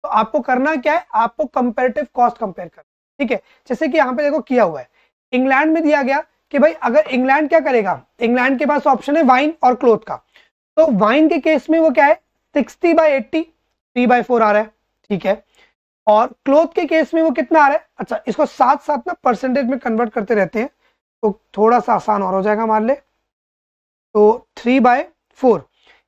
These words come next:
ये स्टूडेंट आ रहा है आपके पास comparatively ज़ीरो पॉइंट सेवन फ़ाइव, और ये हमारे पास है फ़ोर by थ्री,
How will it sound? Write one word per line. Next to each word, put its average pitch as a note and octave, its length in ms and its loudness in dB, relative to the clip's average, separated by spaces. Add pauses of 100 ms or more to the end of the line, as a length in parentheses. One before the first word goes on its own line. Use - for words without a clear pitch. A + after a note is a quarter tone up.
(180)
ये C4+ 240 2
स्टूडेंट D4+ 340 0
आ C4 100 4
रहा C4 100 0
है C4+ 60 4
आपके B3+ 220 -4
पास C4+ 340 -2
comparatively A#3+ 600 0
ज़ीरो A3+ 260 2
पॉइंट C4 280 -2
सेवन G#3+ 360 -4
फ़ाइव, C4 260 0 (800)
और G3 420 2
ये G#3+ 200 2
हमारे B3+ 260 2
पास B3 260 -2
है C#4+ 60 2
फ़ोर A#3 360 2
by A#3+ 180 2 (100)
थ्री, C#4+ 260 -4